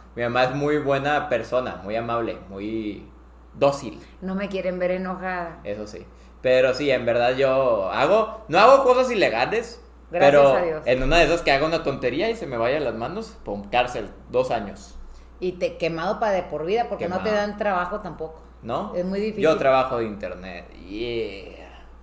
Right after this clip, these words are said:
Speaker 1: <laughs>
Speaker 2: Bueno.
Speaker 1: Bueno, número quince. Vale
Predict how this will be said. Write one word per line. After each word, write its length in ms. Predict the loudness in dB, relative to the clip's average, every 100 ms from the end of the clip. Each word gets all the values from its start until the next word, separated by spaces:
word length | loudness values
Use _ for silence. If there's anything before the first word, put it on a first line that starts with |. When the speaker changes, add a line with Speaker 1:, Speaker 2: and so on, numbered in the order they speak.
| -16
Speaker 1:
<laughs> 580 | -14 -12 -12 -12 -8 -4
Speaker 2:
Bueno. 300 | -4 -4 -6 -12 -12 -10 -10 0
Speaker 1:
Bueno, 360 | 4 4 0 -10 -16 -20 -20 -20 -20 -20 -20 -12
número 400 | -4 0 0 -2
quince. 480 | -6 -8 -6 -8 -10 -18 -20 -20 -20 -20 -18
Vale 840 | -10 -6 4 6 6 6 2 2